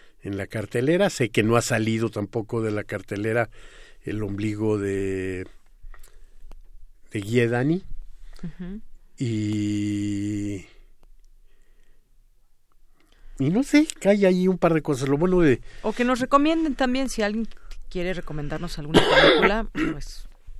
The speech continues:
Speaker 2: adelante también.
Speaker 1: Lo bueno de, de,
Speaker 2: Para
Speaker 1: este,
Speaker 2: este
Speaker 1: de, de
Speaker 2: espacio.
Speaker 1: ir a Cineteca Nacional es que la, el abanico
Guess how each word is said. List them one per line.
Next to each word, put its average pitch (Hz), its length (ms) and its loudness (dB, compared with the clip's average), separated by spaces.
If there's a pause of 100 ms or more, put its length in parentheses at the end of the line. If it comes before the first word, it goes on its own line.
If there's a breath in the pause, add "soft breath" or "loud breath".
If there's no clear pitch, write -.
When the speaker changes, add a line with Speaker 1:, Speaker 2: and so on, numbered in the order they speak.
Speaker 2:
adelante 147 560 -8
también. 113 260 -10
Speaker 1:
Lo 113 100 0
bueno 151 360 8
de, 123 300 2
de, 110 260 -2
Speaker 2:
Para 160 160 -6
Speaker 1:
este, - 20 -2
Speaker 2:
este 101 120 -4
Speaker 1:
de, - 20 -4
de 104 80 -4
Speaker 2:
espacio. 117 260 -2
Speaker 1:
ir 143 180 4
a 147 60 4
Cineteca 117 500 -4
Nacional 113 520 -4
es 110 120 -6
que 113 240 -6 (760 soft breath)
la, 95 1120 -2
el 98 240 -6
abanico 113 720 2